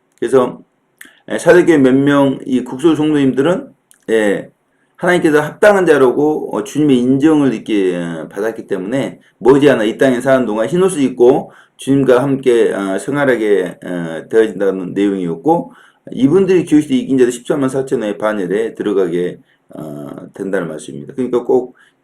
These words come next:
이, 이 목회자만, 어, 이-, 이렇게 이긴 자가 되는 것이 아니고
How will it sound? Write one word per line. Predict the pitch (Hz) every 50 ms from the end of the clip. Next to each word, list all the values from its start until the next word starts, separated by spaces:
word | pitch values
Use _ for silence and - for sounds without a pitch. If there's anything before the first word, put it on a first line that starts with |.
| - -
이, | 98 98 98 95 - - - - - _ _ _ _ _ _
이 | - 104 101 101
목회자만, | 95 92 110 113 - - 151 147 135 139 131 123 117 120 135 143 - - - - - _
어, | - 87 87 85 85 85 82 82 - -
이-, | 92 92 - _ _ _ _ - _ -
이렇게 | - 87 - 104
이긴 | 98 98 101 113 120 110
자가 | 110 104 98 92
되는 | 95 92 98 98
것이 | 90 85 87 85
아니고 | 82 85 87 87 127 131 131 135